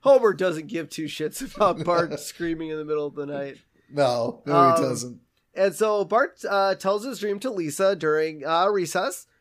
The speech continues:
Speaker 1: and Lisa says, "Yeah, Willie, uh, got to me too, but he got me with the hedge clippers." Hey, Lisa got off lucky, man. She ju-, he,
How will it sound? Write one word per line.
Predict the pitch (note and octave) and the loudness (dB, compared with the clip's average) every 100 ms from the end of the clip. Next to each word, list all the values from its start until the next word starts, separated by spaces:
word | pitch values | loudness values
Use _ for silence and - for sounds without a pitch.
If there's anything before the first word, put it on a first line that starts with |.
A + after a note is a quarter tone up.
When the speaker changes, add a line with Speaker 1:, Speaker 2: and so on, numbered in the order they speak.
| _ | _
Speaker 1:
and | D#3+ E3+ | -6 -2
Lisa | A3 A3+ | -2 -4
says, | G3 G3+ D#3 | 0 0 2
"Yeah, | C#4 G3 | 2 2
Willie, | D#3+ A#3 B3+ F#3 | 0 -2 -2 -2
uh, | E3+ D#3 | -2 -2
got | D3+ D#3+ - | -2 -6 -6
to | F#3 | -8
me | F3+ | -8
too, | D3+ A3+ B3 D3+ - _ - | -6 2 4 2 -2 _ -4
but | D#3 | -2
he | B3 C#4+ | -2 2
got | F#3 D#3+ | 2 2
me | G3 C4+ | 0 0
with | F3 D3+ | 0 0
the | C#3+ | -2
hedge | F3 - - | 0 0 -2
clippers." | E3+ C#3+ C#3 B2 C3+ - _ _ _ - | -4 -4 -4 -10 -12 -18 _ _ _ -4
Hey, | G#3 | -2
Lisa | G3+ G#4+ A#4 | -2 -2 0
got | F4+ B3+ | 4 6
off | G#3+ E3+ | 6 6
lucky, | G3+ - F3 | 2 0 -2
man. | D3 D3+ D#3 | -2 -2 -4
She | D3 E4+ | -8 -8
ju-, | G4+ | -8
he, | D4 | -6